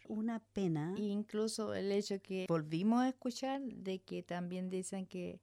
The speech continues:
Speaker 2: las mujeres mismas tienen la culpa otra
Speaker 1: Bueno,
Speaker 2: vez más.
Speaker 1: exactamente. Lamentablemente,
Speaker 2: Mm.
Speaker 1: hay que culpar a alguien y los que realmente deben tomar la responsabilidad de sus acciones no lo hacen. Así que yo creo que con esa nota nos vamos a, a despedir el día de hoy. No es una nota muy positiva,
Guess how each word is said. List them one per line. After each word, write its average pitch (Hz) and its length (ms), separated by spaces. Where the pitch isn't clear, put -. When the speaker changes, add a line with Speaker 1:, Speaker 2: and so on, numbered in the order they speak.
Speaker 2:
las 180 160
mujeres 180 400
mismas 190 340
tienen 196 300
la 196 100
culpa 220 300
otra 170 180
Speaker 1:
Bueno, 240 140
Speaker 2:
vez 190 100
más. 196 160
Speaker 1:
exactamente. 240 1040
Lamentablemente, 254 1080
Speaker 2:
Mm. - 60
Speaker 1:
hay 214 80
que 247 80
culpar 196 380
a 185 160
alguien 160 340
y 202 120
los 190 140
que 190 140
realmente 202 540
deben 247 360
tomar 277 220
la 262 140
responsabilidad 220 720
de 254 120
sus 247 180
acciones 247 420
no 185 140
lo 160 100
hacen. 147 340
Así 175 280
que 180 260
yo 196 140
creo 196 160
que 180 280
con 214 180
esa 240 200
nota 220 300
nos 202 100
vamos 196 480
a, - 60
a - 20
despedir 180 540
el 185 120
día 190 180
de 190 100
hoy. 214 220
No 220 160
es 269 160
una 226 160
nota 202 280
muy 202 360
positiva, 214 680